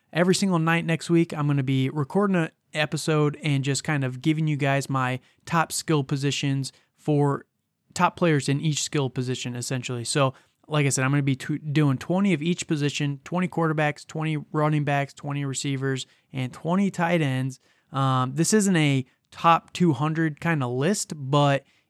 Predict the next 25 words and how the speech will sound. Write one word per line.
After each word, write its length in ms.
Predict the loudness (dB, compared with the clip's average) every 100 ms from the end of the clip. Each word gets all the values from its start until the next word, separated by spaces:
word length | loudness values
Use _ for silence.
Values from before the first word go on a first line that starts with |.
| -2
it'll 260 | 2 4
be 260 | 4 4 4
able 180 | 2 0
to 220 | 0 0
just 220 | 0 -2
kinda 240 | -2 -2
give 300 | -2 0 0
you 200 | 2 2 2
that 360 | 0 -2 -6
breakdown 640 | -4 -2 -2 -2 -2 -2 -2
of 360 | -2 -2 -2 -8 _ _ _ _ -2
each 260 | 0 2
guy 280 | 2 4 4
with 260 | 2 -2 -2
what's 220 | -6 -6
coming 380 | -6 -4 -2 0
in 260 | 0 -2 -8 _ -6
as 280 | -2 0 0
the 100 | -2
rookies. 540 | 0 0 -4 -10 -12 _ _ -2
And 300 | 2 4 4
then 220 | 2 0 -4
the 140 | -4 -4
following 580 | 0 2 4 2 2
week, 220 | 0 -2